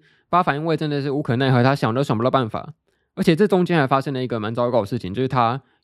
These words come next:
跟他妹妹小田就吵了一次冷战。因为他那时候就是小田好不容易想关心他，就他就是觉得他烦，然后就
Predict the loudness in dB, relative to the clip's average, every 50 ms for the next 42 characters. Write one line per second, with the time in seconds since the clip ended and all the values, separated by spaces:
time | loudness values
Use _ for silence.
0 | _ _ _ -4 -4 -2 0 0 0 0 0 -2 -2 -2 -2 -2 -4 -4 -4 -4
1 | -6 -4 0 0 0 0 0 0 0 2 2 4 4 4 2 2 0 0 -2 -2
2 | -2 -4 -10 -16 _ _ _ _ _ _ _ _ _ _ -4 -2 -2 0 2 2
3 | 2 0 0 0 -2 -4 -4 -6 -4 -4 -2 -2 -4 -6 -10 _ _ 0 2 2
4 | 2 2 0 0 0 2 4 4 4 4 2 0 0 -2 -4 -4 -2 -4 -4 -2
5 | 0 0 0 0 -2 -4 -2 -2 0 0 0 -2 -2 -4 -2 0 -2 0 2 2
6 | 0 0 0 -2 -2 0 -2 -2 0 0 2 2 2 0 -2